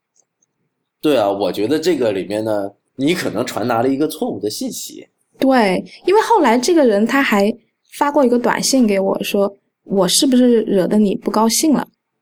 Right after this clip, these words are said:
Speaker 2: 所以后来我想想，我觉得可能他不是真的想干什么，他可能是，
Speaker 1: 对啊。
Speaker 2: 他可能是读书读多了，读，读得有点傻，他不太会表达。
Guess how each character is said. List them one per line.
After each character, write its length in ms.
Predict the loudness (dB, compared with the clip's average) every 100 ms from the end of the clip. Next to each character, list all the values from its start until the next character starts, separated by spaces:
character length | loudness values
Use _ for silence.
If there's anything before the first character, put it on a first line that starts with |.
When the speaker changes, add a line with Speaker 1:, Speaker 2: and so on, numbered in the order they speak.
| _ _ _ _
Speaker 2:
所 180 | -4 -2
以 20 |
后 100 | 2 2
来 60 |
我 80 | 2
想 220 | 2 2
想， 160 | 4 4
我 80 | 2
觉 140 | 2
得 180 | 2 0 -4 _ _ _ _ _ _
可 140 | 0 2
能 140 | 2
他 140 | 2 -2 -4
不 180 | -2 0
是 180 | 2 2
真 260 | 2 2
的 120 | 2
想 420 | 2 0 -2 -6 -10
干 240 | 0 2 2
什 100 | 2
么， 280 | 0 0 -4 _ _ _
他 120 | -6 -2
可 100 | 0
能 180 | 0 0
是， 240 | 2 0
Speaker 1:
对 0 |
啊。 40 | 0 -8 _ _ _ _
Speaker 2:
他 120 | -4
可 160 | 2
能 80 | 2
是 80 | 4
读 180 | 2 0
书 180 | 2 2
读 140 | 2
多 300 | 2 4 4
了， 120 | 4 2
读， 320 | 0 -2 -4 _
读 140 | -2 2
得 80 | 2
有 80 | 4
点 140 | 2
傻， 400 | 0 -2 -4 -8 -18 _ _
他 220 | -14 -6 -2
不 80 |
太 220 | 2 2 2
会 280 | 2 2 2
表 260 | 0 0
达。 420 | 0 -2 0 -2